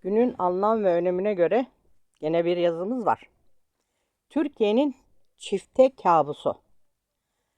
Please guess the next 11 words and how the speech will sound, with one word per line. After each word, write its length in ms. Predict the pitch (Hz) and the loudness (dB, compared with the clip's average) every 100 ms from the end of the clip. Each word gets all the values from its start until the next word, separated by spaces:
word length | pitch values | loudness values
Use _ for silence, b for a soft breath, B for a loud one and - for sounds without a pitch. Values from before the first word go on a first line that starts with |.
| _ _ _ | _ _ _
Şimdi 480 | - 330 285 294 277 | -4 0 0 2 2
bakalım 400 | 247 226 226 160 _ _ _ _ _ _ _ _ | 4 4 4 2 _ _ _ _ _ _ _ _
konuşulanlara. 840 | 175 175 - 165 156 151 147 - - _ _ _ _ _ _ _ _ _ - | -6 -6 -4 -2 -2 -2 0 -2 -4 _ _ _ _ _ _ _ _ _ 2
P 180 | 240 | 2
K 200 | 269 277 | 4 2
K'nın 460 | 269 262 247 294 285 _ _ _ - | 4 4 4 2 -2 _ _ _ -4
ortaya 440 | 196 196 247 294 | -2 0 2 2
çıkması 560 | - - 175 - 294 285 _ _ _ _ _ _ _ | -2 -6 -6 0 -2 -2 _ _ _ _ _ _ _
hangi 420 | _ 254 311 254 - | _ 2 2 0 -2
tarihte 560 | 190 151 143 - 127 | 0 0 -2 -6 -4
olmuş? 420 | 120 - - - | -4 -8 -16 -20